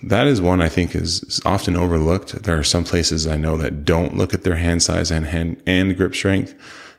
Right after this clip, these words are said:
but just wanted to throw that one out there.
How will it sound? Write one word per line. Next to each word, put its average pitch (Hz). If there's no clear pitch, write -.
but -
just -
wanted 87
to 78
throw 117
that 90
one 80
out 76
there. 78